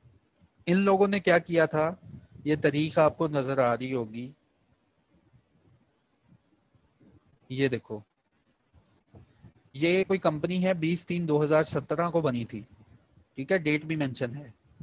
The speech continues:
इस तारीख को क्या हुआ था कि कंपनी ने वो सारी चीजें file की जो अभी तक तुमने पढ़ी हैं। तो देखो फिर एससीसीपी ने क्या issue किया, एससीसीपी ने एक certificate issue किया,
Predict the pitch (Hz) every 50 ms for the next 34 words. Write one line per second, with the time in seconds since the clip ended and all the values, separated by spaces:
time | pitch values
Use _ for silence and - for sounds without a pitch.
0 | - - - - - _ _ _ _ _ _ _ _ _ _ _ _ _ - -
1 | - - 175 196 - - - 196 180 170 165 165 170 - - 190 180 - 180 170
2 | 165 165 165 147 139 135 131 - 139 143 147 160 180 170 - _ _ _ _ _
3 | _ _ _ _ _ _ _ _ _ _ _ _ _ _ _ _ _ _ _ _
4 | _ _ _ _ _ _ _ _ 160 160 165 170 170 160 - _ _ _ - -
5 | - _ _ _ - 160 151 156 156 - 180 180 190 185 185 185 190 190 175 175
6 | 190 180 - 170 151 151 165 196 180 175 180 165 170 165 160 147 139 139 139 156
7 | 170 165 151 151 156 143 135 156 156 170 151 - - 147 135 135 143 156 151 -
8 | 139 123 123 123 123 120 117 104 104 - _ _ _ _ _ _ _ - 160 147
9 | 156 147 - - 185 180 - 185 175 156 143 - 170 156 - 156 139 156 151 156
10 | 151 - 151 139 135 139 131 - - 123 - - 113 110 107 101 - _ _ -
11 | _ - - 131 139 - - 151 - - 139 135 143 139 143 143 139 127 120 -
12 | - 131 117 107 - 123 117 - 120 - 123 123 120 120 120 - - 123 113 -
13 | - 113 113 123 143